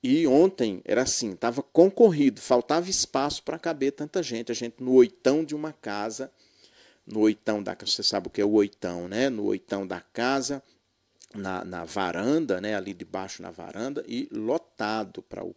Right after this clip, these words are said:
culto. E enquanto isso, na cidade, as pessoas reclamam, reclamam que a igreja não tem ar-condicionado, gente que não tem ar-condicionado em casa. Não é fácil não, é uma luta.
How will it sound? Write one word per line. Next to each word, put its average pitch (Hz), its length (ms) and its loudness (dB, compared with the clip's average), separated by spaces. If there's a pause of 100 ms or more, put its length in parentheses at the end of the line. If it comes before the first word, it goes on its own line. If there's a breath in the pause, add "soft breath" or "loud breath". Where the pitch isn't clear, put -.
culto. - 420 -16 (480 soft breath)
E 175 140 0
enquanto 175 460 -2
isso, 143 220 -2
na 143 100 -6
cidade, 135 460 -4
as 131 100 -8
pessoas 131 340 -8
reclamam, 127 560 -8
reclamam 123 400 -4
que - 120 -4
a 117 60 2
igreja 113 380 2
não 113 140 -12
tem 113 220 -4
ar-condicionado, 110 1080 -6
gente 127 320 0
que - 100 -4
não 170 180 2
tem 160 200 0
ar-condicionado 123 680 -6
em 120 60 -14
casa. 120 560 -10 (920 soft breath)
Não 110 80 -2
é 117 40 -2
fácil - 380 6
não, 123 220 2
é 104 60 2
uma 123 200 0
luta. 104 480 4